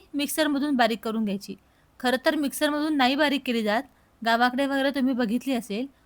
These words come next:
पाट्या वरवंट्यावरती ही डाळ बारीक केली जाते, कारण की जी चव पाटा वरवंट्याला आहे ना, ती मिक्सरला नाही आहे. पण आता आपल्या शहरी, अं,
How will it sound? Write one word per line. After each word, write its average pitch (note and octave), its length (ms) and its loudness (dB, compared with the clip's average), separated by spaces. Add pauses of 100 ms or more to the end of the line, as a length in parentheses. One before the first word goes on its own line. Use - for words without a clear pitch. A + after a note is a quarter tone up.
(280)
पाट्या A3+ 300 4
वरवंट्यावरती C4 680 0
ही C4 140 0
डाळ B3 200 2
बारीक A3+ 340 0
केली A3+ 140 0
जाते, G#3+ 360 -4 (400)
कारण A3+ 240 0
की D#4 220 0 (600)
जी C4+ 120 2
चव D#4 280 2
पाटा C#4 360 2
वरवंट्याला C#4+ 480 0
आहे A3+ 100 2
ना, G#3 120 -2
ती B3+ 180 -4
मिक्सरला A#3 500 0
नाही G3 180 -2
आहे. F3+ 100 -8
पण - 140 -4
आता A3 180 0
आपल्या A#3 280 0
शहरी, A#3 480 -2 (560)
अं, A3 360 -6